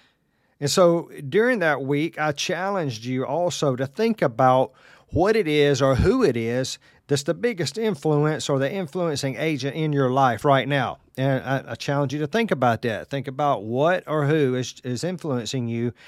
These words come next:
and the decisions you make. Then in week two, we came back and we talked about influence realized and the fact that we must realize that each of us are influencers to a special circle of people that God has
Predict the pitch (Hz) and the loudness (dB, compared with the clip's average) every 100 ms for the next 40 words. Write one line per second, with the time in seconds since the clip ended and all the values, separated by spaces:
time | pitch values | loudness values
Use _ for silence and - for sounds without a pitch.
0 | - - - 139 139 127 123 185 156 131 | -20 -20 -6 -2 0 0 -2 -2 0 -2
1 | 117 131 151 120 147 202 202 208 196 - | -2 0 2 2 2 0 0 0 -2 -2
2 | 240 240 190 165 196 175 196 175 180 - | -2 -2 -4 -2 -2 0 0 0 -2 2
3 | 185 160 143 135 165 160 202 208 - 185 | 2 2 0 2 4 4 2 -2 0 0
4 | 156 131 131 139 196 165 117 107 101 - | 2 0 -2 2 4 4 2 -2 -4 -10
5 | - - - - 147 139 - 196 170 160 | -12 -20 -14 -6 -2 -2 0 0 0 -2
6 | 147 185 208 190 185 170 - 151 165 190 | -2 -2 -2 0 0 0 -2 -6 -2 0
7 | 160 139 131 131 - 143 139 208 220 - | 2 2 2 0 0 -2 -2 -8 -6 -2
8 | 135 113 131 135 180 170 196 196 202 262 | 0 0 0 0 0 4 6 6 2 0
9 | 233 160 139 139 110 143 160 - - - | 0 2 2 2 0 -2 -2 -6 -12 -20
10 | - _ _ - 220 190 - - 220 208 | -20 _ _ 0 4 4 2 0 2 2
11 | - 190 185 - 196 185 - 170 151 - | 0 -2 -2 0 0 0 -2 -2 -2 -2
12 | 185 185 156 139 139 131 147 190 165 127 | -2 -2 0 0 0 0 2 4 2 -2
13 | - | -6